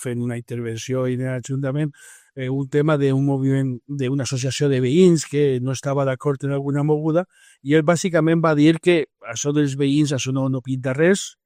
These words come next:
que ell també viu en València, però no sap l'associació de veïns que mana ahí qui e-, qui són, que això és un xiringuito i que realment ahí, eh, manen ells, que són els polítics, i que ahí no mane ningú, i que això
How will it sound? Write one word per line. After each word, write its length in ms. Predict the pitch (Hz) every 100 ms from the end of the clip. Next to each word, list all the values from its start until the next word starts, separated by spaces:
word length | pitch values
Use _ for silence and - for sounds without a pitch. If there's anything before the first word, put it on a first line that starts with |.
| _ _ _ _
que 80 | 120
ell 80 | 131
també 240 | 139 147 139
viu 160 | 139
en 120 | 139 139
València, 400 | 139 151 135 127
però 140 | 131
no 80 | 135
sap 200 | - 135 135
l'associació 400 | 113 135 127 139
de 80 | 131
veïns 320 | 131 139 -
que 80 | 135
mana 240 | 135 135
ahí 160 | 135 131
qui 240 | 135 135
e-, 160 | 147 156
qui 140 | - 135
són, 240 | 180 190 214 _ _ -
que 80 |
això 300 | 113 - 131 135
és 140 | 127
un 140 | 135 127
xiringuito 640 | 139 139 143 170 160 190 _ _ _ -
i 100 | 147
que 180 | 175 147
realment 320 | 139 135 143
ahí, 220 | 147 143
eh, 60 | 123
manen 560 | 120 110 127 131 143 127
ells, 300 | 104 - -
que 80 | 107
són 200 | 120 120
els 80 | -
polítics, 640 | 127 135 147 190 - - _ _ _ _ _ _ _
i 100 | 156
que 140 | 151 139
ahí 100 | 139
no 120 | 156
mane 220 | 147 143 131
ningú, 380 | 120 104 95 85 _
i 140 | 120 110
que 80 | 107
això 240 | - 127